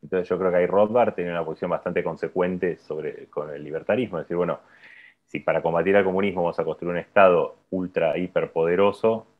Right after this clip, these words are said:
entonces ¿cuál es el <laughs> negocio que estamos haciendo? Y además creo que había algo de fondo ideológico que él sostenía, que era, eh, que él decía que los libertarios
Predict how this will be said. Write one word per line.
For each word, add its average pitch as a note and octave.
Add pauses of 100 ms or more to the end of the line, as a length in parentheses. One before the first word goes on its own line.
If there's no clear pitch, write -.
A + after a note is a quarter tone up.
(120)
entonces D#2+
¿cuál D2+
es E2
el C#2+
<laughs> -
negocio F2
que E2+
estamos F2
haciendo? E2+ (360)
Y F2
además G#2
creo A2
que G#2
había G2+
algo G#2+
de F#2
fondo A2
ideológico G2+
que E2
él F2
sostenía, A2
que E2+
era, G2 (480)
eh, D2 (840)
que -
él E2+
decía F2+
que E2+
los D#2
libertarios F2